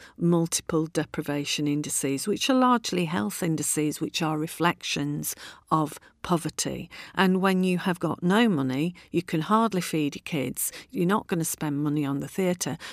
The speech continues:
but you can't spend money to get on a bus to go to the next place where the artist is doing this amazing work.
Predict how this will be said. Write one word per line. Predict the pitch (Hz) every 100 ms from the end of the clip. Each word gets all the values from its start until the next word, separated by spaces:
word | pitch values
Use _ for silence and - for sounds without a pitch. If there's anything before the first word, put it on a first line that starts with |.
| -
but | -
you | 214
can't | - 262 262 -
spend | - 220
money | 208 214 208
to | -
get | 190 190 196
on | 185
a |
bus | 180 208 - -
to | -
go | 180 202 196
to | - 180
the | 185
next | 196 - -
place | - 202 190 180 -
where | 185 175
the | 185
artist | 175 180 180 185 -
is | 190 -
doing | 190 190 196
this | 190 -
amazing | 190 196 196 202 202
work. | 240